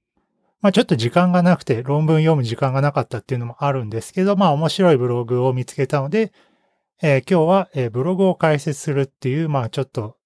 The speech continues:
今までにない試みをしてみようかなと思います。えー、なので、まあ、今日紹介する、えー、ブログ、ポストは、What are the biases in my data?えー、というタイトルで、Microsoft Researchのブログ、えー、になります。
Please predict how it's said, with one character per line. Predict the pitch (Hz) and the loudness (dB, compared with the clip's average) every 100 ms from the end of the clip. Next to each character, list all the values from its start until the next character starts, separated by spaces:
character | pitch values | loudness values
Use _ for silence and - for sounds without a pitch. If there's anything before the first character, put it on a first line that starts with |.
| - | -2
今 | 147 | 2
ま | 147 | 4
で | 139 127 | 4 4
に | |
な | 131 | 2
い | 131 | 0
試 | - 117 123 120 | -4 -8 -6 -2
み | 160 | 0
を | 196 | 0
し | - | 0
て | 135 | -4
み | 120 | -2
よ | 123 | -4
う | |
か | 101 113 | -4 -8
な | 104 101 | -8 -6
と | - | -2
思 | 190 120 | 0 -2
い | 92 | -8
ま | 92 | -12
す。 | 92 - _ _ _ _ _ _ _ _ - | -12 -16 _ _ _ _ _ _ _ _ -2
え | 143 135 | 2 4
ー、 | |
な | 131 147 | 2 2
の | 139 | 2
で、 | |
ま | 170 | 2
あ、 | 143 | 2
今 | - 160 | 4 2
日 | - | 4
紹 | 143 135 | 2 2
介 | 143 139 | 0 0
す | - 175 | 0 0
る、 | 196 190 - | 0 -2 -8
え | 113 | -8
ー、 | 98 | -2
ブ | |
ロ | 120 135 | 2 2
グ、 | 120 123 _ | 0 -4 _
ポ | - 131 | -2 -2
ス | |
ト | - 107 107 | -2 -10 -10
は、 | 156 170 196 - _ _ _ _ | -2 0 0 -4 _ _ _ _
What | - 170 - - | -2 -2 -2 -6
are | 143 139 | 0 0
the | 120 131 117 | 2 0 2
biases | 131 131 113 - 113 110 - | 2 2 0 -2 -4 -4 -6
in | 131 123 | -4 -2
my | 123 | -2
data? | 110 123 107 - 90 _ _ _ | 0 0 0 -8 -18 _ _ _
え | 123 113 | -8 -6
ー、 | |
と | - | -2
い | 131 | 0
う | 127 | 0
タ | - 131 | -2 -2
イ | 113 | -2
ト | - | -6
ル | 113 117 | -6 0
で、 | 190 196 _ _ _ | 0 -2 _ _ _
Microsoft | 160 190 208 202 185 196 - 190 | 0 0 0 0 0 -2 0 0
Research | 185 185 190 147 170 | 2 2 2 2 0
の | 208 | 0
ブ | 147 | 2
ロ | 131 120 | 0 -2
グ、 | 107 110 120 | -4 -8 -8
え | 143 123 | -8 -2
ー、 | |
に | 156 190 | 2 2
な | 113 | 0
り | 92 | -6
ま | 90 | -14
す。 | - _ | -18 _